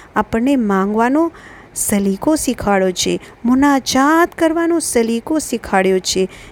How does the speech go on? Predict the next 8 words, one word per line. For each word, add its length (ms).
કેટલી 300
સરસ 600
રીતે 360
જે 200
છે 380
ઇમામ 420
હુસૈન 540
અલૈહિસ્સલામે 880